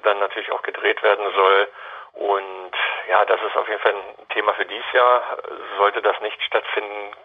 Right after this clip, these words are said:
kann es sein, dass alternativ Thema Nummer drei vorgezogen wird. Da würde ich mich um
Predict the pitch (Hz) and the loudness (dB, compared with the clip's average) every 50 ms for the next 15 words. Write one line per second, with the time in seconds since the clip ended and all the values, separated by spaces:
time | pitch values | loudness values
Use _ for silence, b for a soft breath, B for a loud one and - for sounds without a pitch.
0 | _ _ - - - 123 131 127 - - 113 110 110 107 - - 110 110 - 110 | _ _ 0 2 2 4 2 2 2 4 4 4 4 4 4 2 2 4 4 4
1 | 110 107 - 123 117 113 - - - - - - - - 113 110 110 107 104 98 | 4 2 0 -4 -6 -4 -4 -6 -6 -8 -12 -6 0 0 2 4 4 4 2 4
2 | 98 98 98 - 104 107 107 110 113 - - 120 117 113 113 - - 117 107 110 | 4 4 4 4 4 4 6 4 4 2 2 2 2 0 -2 -2 0 0 0 0
3 | 104 104 107 110 110 107 98 95 104 104 101 101 - - 101 101 - - - B | 0 2 2 4 4 4 4 4 4 2 2 0 -4 -6 -4 -4 -4 -6 -10 B
4 | B B B B B B B B B B B _ 117 120 117 | B B B B B B B B B B B _ -4 -4 -4